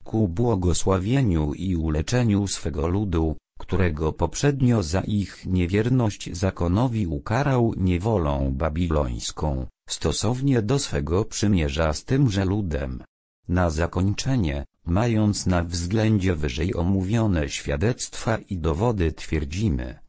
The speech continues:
że gdy Słowo Boże jest sumiennie i właściwie wyjaśniane, ono zawsze przedstawia Boga w charakterze tak świętym i bezgrzesznym,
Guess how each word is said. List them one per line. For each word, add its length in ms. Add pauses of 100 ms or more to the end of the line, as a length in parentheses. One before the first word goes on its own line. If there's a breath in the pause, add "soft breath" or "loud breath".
(140)
że 220
gdy 280
Słowo 500
Boże 380
jest 360
sumiennie 800
i 180
właściwie 840
wyjaśniane, 840
ono 300
zawsze 540
przedstawia 760
Boga 420
w 120
charakterze 800
tak 280
świętym 720
i 220
bezgrzesznym, 1120